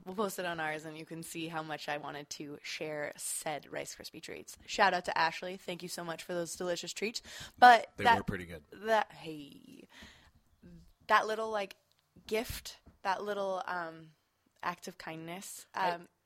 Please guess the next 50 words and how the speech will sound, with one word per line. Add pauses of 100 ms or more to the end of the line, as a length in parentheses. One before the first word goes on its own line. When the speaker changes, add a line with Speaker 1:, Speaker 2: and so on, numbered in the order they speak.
(120)
Speaker 1:
kinda
just,
like, (920)
it
made
my
day,
and
it
made
my, (200)
I
would
even
say
my
week,
'cause (140)
<laughs>
I
could
Speaker 2:
No,
Speaker 1:
walk
Speaker 2:
we're,
Speaker 1:
by
'em
Speaker 2:
we're
Speaker 1:
and
Speaker 2:
still
talking
about
it
now,
so
it's
obviously,
like, (320)
a
week
later,
it
still
made
her (120)
very
happy. (300)
Speaker 1:
And
they
were
amazing.